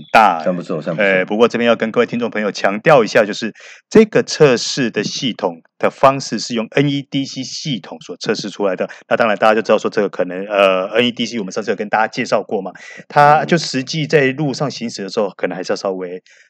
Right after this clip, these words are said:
Speaker 1: 打一下折扣啦。
Speaker 2: 那一定的啦，这个其实不管是，只要是这个政府公单位或者是委托的，
Speaker 1: <laughs>
Speaker 2: 它一定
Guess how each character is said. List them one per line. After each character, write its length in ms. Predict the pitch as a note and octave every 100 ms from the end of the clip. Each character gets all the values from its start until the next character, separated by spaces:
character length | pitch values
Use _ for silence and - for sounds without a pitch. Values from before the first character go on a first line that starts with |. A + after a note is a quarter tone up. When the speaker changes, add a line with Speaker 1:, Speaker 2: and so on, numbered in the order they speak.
| -
Speaker 1:
打 160 | G2 F2
一 20 |
下 140 | E2+
折 180 | G2 F2+
扣 200 | - G#2
啦。 120 | G2 F#2+
Speaker 2:
那 80 | A2
一 100 | G#2+
定 220 | A2 A2
的 100 | E2
啦， 120 | C#2+ -
这 100 | G#2
个 120 | F#2+
其 180 | - G2+
实 120 | G#2
不 140 | A2
管 180 | G#2+ E2+
是， 120 | F2+
只 120 | F2 G#2
要 100 | C3+
是 140 | D3+
这 100 | D3
个 80 | A2+
政 260 | - - -
府 320 | - - -
公 140 | - -
单 240 | D#3 C#3+ D#3
位 160 | D3
或 160 | A2+ D3
者 80 | B2
是 220 | D#3 A#2+ - - - - F3+
委 180 | A#2+ B2
托 240 | A#2+ E3 F3
的， 80 | A#2
Speaker 1:
<laughs> 40 |
Speaker 2:
它 140 | D#3
一 60 | E3
定 320 | E3 E3 C#3+